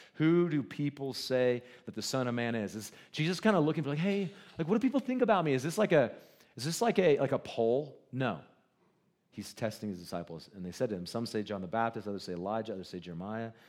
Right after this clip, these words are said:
or one of the prophets." And he said to them, "But who do you say that I am?" Guys, when you read this story, you've gotta ask yourself, "Who is Jesus to you?"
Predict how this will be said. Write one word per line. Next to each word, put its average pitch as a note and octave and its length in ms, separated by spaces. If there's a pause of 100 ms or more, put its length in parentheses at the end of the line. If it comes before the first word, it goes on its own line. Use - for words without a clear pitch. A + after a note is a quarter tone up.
(160)
or F#2+ 100
one G2+ 140
of G#2+ 60
the - 60
prophets." G#2+ 480
And F#2 80
he F#2 60
said A2 180
to G#2 60
them, F#2 140 (240)
"But - 220
who B2+ 340
do G#2 320 (140)
you F2+ 400
say D#2 420
that C#2 120
I C#2 60
am?" C2 220
Guys, C#2 320 (320)
when G2+ 120
you G2+ 120
read A2 180
this F#2+ 140
story, F2+ 260
you've D#2+ 160
gotta F2+ 220
ask E2 240
yourself, D#2 300 (280)
"Who A#2+ 120
is E2+ 120
Jesus - 460 (120)
to - 120 (160)
you?" D#2+ 200